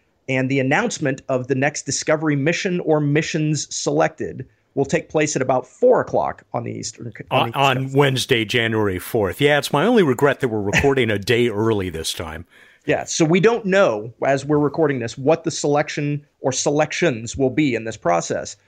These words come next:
Speaker 1: But this, this is the beginning. A number of teams, I think they had something on the order of thirty proposals come in for this announcement of opportunity. These teams came up with their designs. They went through a competition.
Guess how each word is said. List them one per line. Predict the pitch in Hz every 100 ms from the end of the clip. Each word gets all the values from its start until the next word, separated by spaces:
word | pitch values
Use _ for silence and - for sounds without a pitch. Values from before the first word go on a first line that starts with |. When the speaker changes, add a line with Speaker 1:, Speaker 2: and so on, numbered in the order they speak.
| _ _ -
Speaker 1:
But | 139
this, | 185 185 -
this | 139 180 214
is | 190
the | 175
beginning. | 170 139 170 233 131 113 139 _ _ -
A | 117
number | 139 170 208
of | 202
teams, | - 170 165 160
I | -
think | 127 160
they | 147
had | 147
something | - 156 156 147 143 135 _
on | 139
the | 135
order | 127 165 139
of |
thirty | - - 135 147 160 165 156 - _
proposals | - 135 143 147 160 160 - -
come | 151
in | 143 151
for | 143
this | 135 131
announcement | 135 131 139 143
of | 131
opportunity. | 139 135 - 151 160 160 - _ _ _
These | 127 135 131
teams | - 175 170 147 _ _
came | - 165
up | 170
with | 175
their | 156
designs. | 147 131 170 185 185 175 - _ _
They | 135
went | 139 165
through | 160
a | 143
competition. | 147 135 - 185 175 185 180